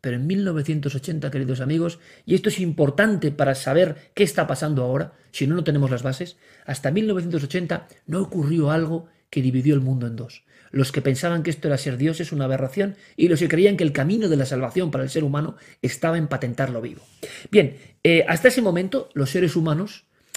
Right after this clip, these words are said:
los seres vivos, mejor dicho, no humanos, vivos, los organismos, los microorganismos no eran patentables, ¿de acuerdo?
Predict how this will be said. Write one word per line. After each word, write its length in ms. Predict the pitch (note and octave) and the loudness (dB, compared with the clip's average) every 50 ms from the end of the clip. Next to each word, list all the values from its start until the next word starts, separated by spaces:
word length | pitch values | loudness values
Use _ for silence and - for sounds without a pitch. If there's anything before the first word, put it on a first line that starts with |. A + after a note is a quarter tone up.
| - - | -12 -10
los 160 | A#2+ A#2 - | -10 -4 0
seres 300 | - G3 F#3+ D3+ C#3 B2+ | 4 4 6 6 4 6
vivos, 380 | C3+ G#3 G3+ D#3+ C#3 C3 B2 C3 | 6 6 6 6 6 4 2 2
mejor 380 | C3+ C#3 C#3 - C3+ B2 A#2+ | 0 0 2 2 2 2 2
dicho, 320 | - - D#3 C#3+ - C3 C#3 | 0 -4 -8 -6 -6 -4 -2
no 120 | D3 D3 | -2 0
humanos, 380 | C#3+ C3+ C#3+ D3 C#3 C3+ C3+ C#3 | 0 0 0 0 -2 -2 -4 -4
vivos, 580 | D3 E3+ A#3+ A#3 G#3+ F3+ - - - - - _ _ _ - - - - - _ | -4 -2 0 2 2 2 2 0 -2 -6 -14 _ _ _ -20 -20 -20 -20 -12 _
los 180 | - F#3+ F#3+ G#3+ | -4 0 2 2
organismos, 520 | - - G#3+ G3+ G3+ G3 E3+ D#3+ D3+ D3 | 2 2 2 2 2 2 0 2 2 2
los 80 | D3+ D#3 | 2 2
microorganismos 640 | F#3+ G#3 G#3+ G3+ F#3 F3 D3+ D3+ D3+ D3 D#3+ D3+ | 0 2 2 2 2 2 2 0 0 0 0 -2
no 60 | F3 | -2
eran 160 | F3 E3 C#3+ B2+ | 0 0 0 0
patentables, 580 | B2+ - A#2+ A2 G#2 G#2 G#2 G2+ - - - | -2 -4 -6 -8 -10 -10 -12 -12 -12 -12 -10
¿de 80 | - B2 | -6 -2
acuerdo? 400 | C3 E3 E3+ E3+ F3+ F#3 - | 0 0 0 0 -2 -4 -8